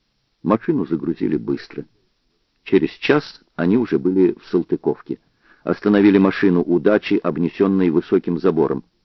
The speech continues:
Охранник в пятнистой форме открыл ворота, и машина скрылась.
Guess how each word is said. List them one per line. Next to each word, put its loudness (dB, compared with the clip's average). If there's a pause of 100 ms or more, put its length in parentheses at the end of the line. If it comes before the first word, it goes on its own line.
(340)
Охранник 2
в -20
пятнистой -2
форме 0
открыл 2
ворота, 0 (400)
и -2
машина -6
скрылась. -14